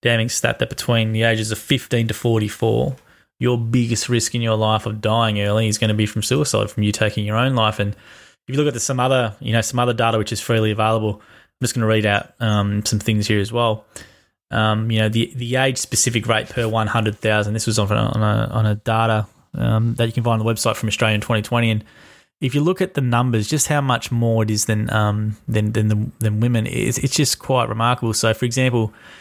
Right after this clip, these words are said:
you know, it, the highest, the highest rate is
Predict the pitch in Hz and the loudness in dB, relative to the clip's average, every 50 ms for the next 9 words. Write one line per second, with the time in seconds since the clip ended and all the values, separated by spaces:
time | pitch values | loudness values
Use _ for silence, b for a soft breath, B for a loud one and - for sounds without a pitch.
0 | B B B B _ - 110 107 110 - - - - - - - - - - - | B B B B _ -2 0 0 0 0 -2 -4 -6 -8 -10 -10 -10 -6 -6 -6
1 | - - - _ _ 143 127 143 156 156 143 123 - 135 117 147 143 139 123 - | -6 -6 -12 _ _ -6 -2 0 2 2 2 0 -2 -2 0 2 2 2 0 -2
2 | - 120 117 117 117 110 | 0 0 0 2 0 -2